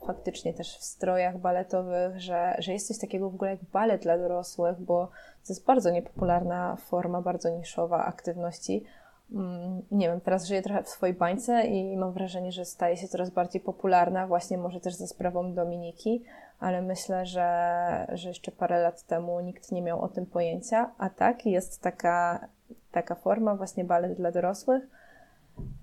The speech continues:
I postanowiłam wtedy zapisać się, kiedy tylko skończy się pandemia, na lekcje baletu.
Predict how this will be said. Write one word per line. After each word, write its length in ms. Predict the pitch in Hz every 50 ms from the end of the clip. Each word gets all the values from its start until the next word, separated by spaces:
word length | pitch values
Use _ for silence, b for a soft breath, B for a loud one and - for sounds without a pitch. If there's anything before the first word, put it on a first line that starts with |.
| - - -
I 60 | 226
postanowiłam 600 | - 240 233 240 - 214 214 208 208 220 220 220
wtedy 340 | 226 - - 208 196 214 208
zapisać 600 | 202 190 185 - 196 185 - 196 190 190 - -
się, 420 | - - - - 190 180 180 180 180 -
kiedy 200 | - 180 185 185
tylko 280 | - 190 185 - 180
skończy 340 | 175 - - 185 180 - 175
się 160 | - - 190
pandemia, 520 | - - 175 180 180 175 175 180 180 170 170
na 140 | 175 170 175
lekcje 460 | 175 165 165 - - - - 196 190
baletu. 640 | 185 185 170 165 160 170 - - 254 269 302 302